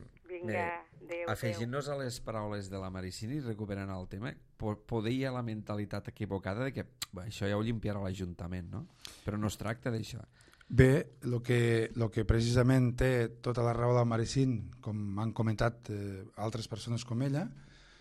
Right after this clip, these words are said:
Speaker 3: i a diferents companys del, del consistori, doncs, eh, per això fem aquesta campanya. Per això volem,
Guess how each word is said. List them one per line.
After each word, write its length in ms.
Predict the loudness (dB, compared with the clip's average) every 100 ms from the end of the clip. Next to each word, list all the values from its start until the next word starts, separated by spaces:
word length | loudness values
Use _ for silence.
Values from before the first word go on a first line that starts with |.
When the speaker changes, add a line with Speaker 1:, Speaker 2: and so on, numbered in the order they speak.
| _ -10
Speaker 3:
i 400 | -6 -4 -6 -6
a 80 | -6
diferents 460 | -2 2 2 2
companys 480 | -4 -4 -2 -2 -4
del, 220 | -6 -8 -10
del 120 | -8 -4
consistori, 580 | -2 -2 4 8 8 8 2 -14 -20 -20 -18 -2
doncs, 340 | 4 4 4
eh, 340 | 4 4 2 4
per 140 | 4
això 160 | 4 4
fem 160 | 4 4
aquesta 300 | 2 2 2
campanya. 520 | 0 2 2 2 0 -6 -20 _ _ _ -20 _
Per 120 | 2
això 220 | 2 4 4
volem, 540 | 6 8 6 2 -2